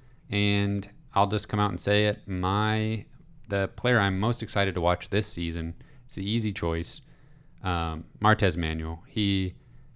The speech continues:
has kind of just taken over the leadership role of the defense. It seems like he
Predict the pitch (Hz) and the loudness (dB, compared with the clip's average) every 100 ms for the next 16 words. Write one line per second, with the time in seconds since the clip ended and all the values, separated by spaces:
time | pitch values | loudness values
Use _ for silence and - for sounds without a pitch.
0 | - 95 - 123 127 113 98 - - 92 | -6 -6 -2 0 2 0 -2 -6 -6 -4
1 | - - 123 120 98 92 92 92 90 87 | -6 -6 -4 0 0 0 0 -2 -2 -2
2 | 87 85 85 104 107 - 95 - 92 92 | -2 0 0 0 0 0 0 0 2 2
3 | 90 85 85 92 95 98 95 - - 101 | 2 -2 -4 -2 -2 -2 -2 -4 -6 -4
4 | 92 92 92 90 - - - - - - | -2 0 2 2 -2 -14 -20 -20 -18 -6
5 | 104 101 101 98 98 | 0 2 2 0 -2